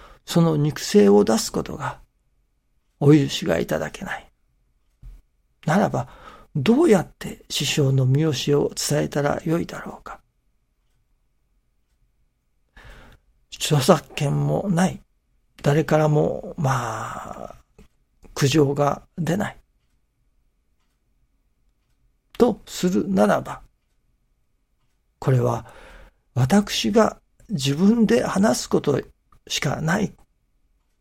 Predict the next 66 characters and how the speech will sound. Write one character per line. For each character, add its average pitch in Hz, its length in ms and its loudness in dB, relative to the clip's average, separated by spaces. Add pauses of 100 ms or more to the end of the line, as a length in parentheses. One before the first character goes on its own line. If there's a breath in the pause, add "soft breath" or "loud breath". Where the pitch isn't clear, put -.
(120)
と 208 220 6
い 180 160 2
う 190 140 -2
こ 202 120 -4
と 226 160 -2
に 175 220 -2
な 131 140 -4
り 151 100 -4
ま 135 180 -8
し - 100 -12
た。 - 120 -20 (840 loud breath)
私 214 560 -2
が 233 160 0
話 233 260 -2
せ - 140 -4
ば、 - 240 -14 (520)
な 143 120 -2
る 143 80 -4
ほ 170 120 -2
ど、 208 200 6 (640 loud breath)
あ 151 140 6
な 143 80 4
た 139 120 0
の 139 120 4
言 131 100 2
っ - 20 -6
て 160 200 2
る 160 100 4
こ 165 120 0
と 165 120 -4
は 147 320 0
間 127 80 -6
違 196 260 0
っ 202 80 -8
て - 140 -18
る - 60 -20 (280)
と 160 120 0
い 185 40 2
っ 202 60 -6
た - 260 -2
よ 240 140 0
う 175 60 0
な、 127 160 -4 (360 loud breath)
私 254 680 -2
が 247 140 0
批 214 220 -4
判 220 300 4
を 170 120 4
受 160 200 0
け 190 40 2
る 185 120 0
こ 180 160 -6
と 190 160 -4
は - 220 -4 (140)
あ 151 140 0
る 139 120 -4
だ - 140 -14
ろ - 240 -18 (500)
う。 - 80 -20
こ - 120 -4
れ 175 80 2
は 269 180 2
構 175 300 -2
わ 139 140 -10
な - 120 -10
い。 - 100 -20